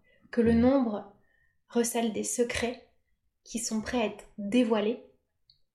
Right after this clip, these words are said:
Speaker 1: et que les nombres expliquent tout.
Speaker 2: Hmm.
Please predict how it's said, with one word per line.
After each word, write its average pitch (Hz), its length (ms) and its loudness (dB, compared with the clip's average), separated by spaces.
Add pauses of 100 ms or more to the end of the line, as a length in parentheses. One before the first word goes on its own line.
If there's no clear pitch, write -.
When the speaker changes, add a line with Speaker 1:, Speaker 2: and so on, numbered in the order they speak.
(340)
Speaker 1:
et 226 100 -8
que 233 100 0
les 226 120 2
nombres 240 280 0 (120)
expliquent - 440 -8
tout. 277 220 -8 (1080)
Speaker 2:
Hmm. 95 240 0